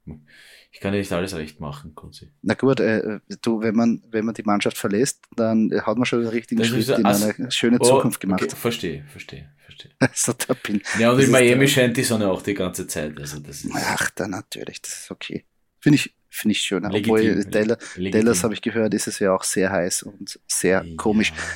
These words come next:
Speaker 2: Äh, mein Sleeper-Pick ist auch der Grund ein bisschen, warum ich vielleicht down bin bei Chase Edmonds, weil ein bisschen da bei Sony Michel, ähm, jetzt mich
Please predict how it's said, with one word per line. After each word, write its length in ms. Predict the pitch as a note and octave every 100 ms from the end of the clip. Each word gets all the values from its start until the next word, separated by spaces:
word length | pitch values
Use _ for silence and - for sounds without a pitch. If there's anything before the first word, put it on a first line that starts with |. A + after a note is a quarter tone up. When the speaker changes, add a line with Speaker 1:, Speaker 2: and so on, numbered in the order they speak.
| - _ _ _ _ _ _ -
Speaker 2:
Äh, 280 | A#2+ A#2 A2+
mein 340 | A2 A2+ B2+
Sleeper-Pick 560 | - A#2 A2 A2 G#2 -
ist 140 | B2+
auch 100 | C#3+
der 100 | D#3+
Grund 300 | - A2+ D#3
ein 100 | E3
bisschen, 300 | C3+ C#3+ C#3
warum 360 | B2 G#2+ A#2+ D3+
ich 160 | D#3+
vielleicht 400 | - B2 B2 - _ _ _ _ _
down 300 | F#2 G#2 C#3+
bin 240 | C3 B2
bei 200 | B2 A2
Chase 420 | G#2+ - A2 A2 -
Edmonds, 500 | G2+ - C3+ C#3 -
weil 280 | G#2+ A2+
ein 60 | A2+
bisschen 440 | - A#2 B2 B2 B2
da 280 | - A2 A2+
bei 100 | A2+
Sony 300 | - A2 A#2+
Michel, 440 | B2+ - G#2 D#3 - - - - -
ähm, 540 | G#2 G#2 G#2 G#2+ A2 _ _
jetzt 480 | G#2+ G2 - -
mich 340 | A2+ G#2 G#2